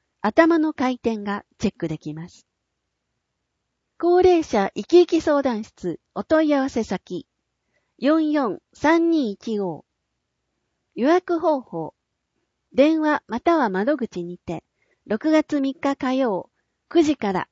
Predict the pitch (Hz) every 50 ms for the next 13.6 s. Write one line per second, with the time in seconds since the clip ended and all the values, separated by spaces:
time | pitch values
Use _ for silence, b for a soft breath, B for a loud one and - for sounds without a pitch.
0 | _ _ _ _ _ _ - 185 - 285 294 - - - 294 285 277 269 262 -
1 | 240 247 269 262 - - 240 220 220 220 - 196 180 170 175 190 - _ _ _
2 | _ _ _ _ _ _ _ _ _ _ _ _ _ _ _ _ _ _ _ _
3 | _ _ _ _ - 220 - 330 349 - - - - 302 285 - - - - 196
4 | 180 165 151 - _ _ _ _ _ _ - - 339 - 302 - - 214 196 190
5 | 180 175 - - 190 233 285 285 262 254 247 220 202 196 - - 190 - _ _
6 | _ _ _ _ _ _ _ _ _ _ _ _ _ _ _ _ _ _ _ _
7 | _ _ _ _ _ - 330 359 359 339 - 277 247 233 220 202 202 214 - -
8 | 240 233 220 196 196 196 190 - - _ _ - 233 294 311 311 311 - - 277
9 | 262 254 - - 226 202 - 190 190 185 - - 180 165 151 - _ _ _ _
10 | _ _ _ _ _ _ _ _ _ _ _ _ _ _ _ _ - 190 - 302
11 | 302 - 320 294 277 285 - - 311 285 302 302 302 285 285 285 277 285 311 311
12 | 285 233 214 220 208 196 185 180 175 170 - _ - 180 196 214 214 208 208 202
13 | 196 202 - - 180 170 170 180 - _ _ _